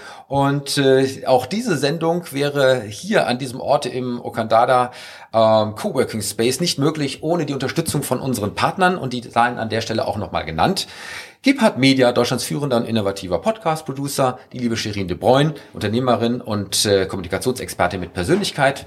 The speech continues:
Wir bedanken uns natürlich bei unserem Sponsor Cognizant Deutschland, Ihr Partner für die Digitaltransformation, und bei unserem Gast, den lieben Peer Stemmler von Zoom. Last but not least, unsere Titelmelodie kommt von musicfox dot com.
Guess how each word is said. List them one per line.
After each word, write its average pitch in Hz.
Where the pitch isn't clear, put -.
Wir 107
bedanken 104
uns 110
natürlich 180
bei -
unserem 127
Sponsor 113
Cognizant 95
Deutschland, 107
Ihr 101
Partner 87
für 95
die 90
Digitaltransformation, 85
und 302
bei 131
unserem 165
Gast, -
den 104
lieben 123
Peer 123
Stemmler 110
von 143
Zoom. 101
Last 120
but 104
not 98
least, 262
unsere 139
Titelmelodie 120
kommt 117
von 120
musicfox 110
dot 160
com. -